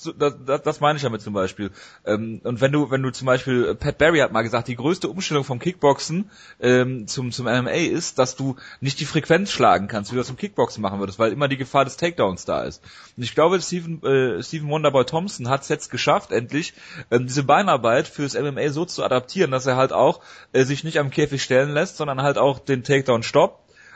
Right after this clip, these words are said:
Underhooks bekommt und dann einfach rauszirkelt, ohne sich da großartig auf irgendwelche,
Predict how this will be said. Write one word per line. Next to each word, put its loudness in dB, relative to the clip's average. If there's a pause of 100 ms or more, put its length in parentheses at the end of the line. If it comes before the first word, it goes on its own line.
Underhooks 2
bekommt 0
und -8
dann -2
einfach -2
rauszirkelt, 0
ohne -4
sich -6
da 0
großartig 0
auf 0
irgendwelche, 0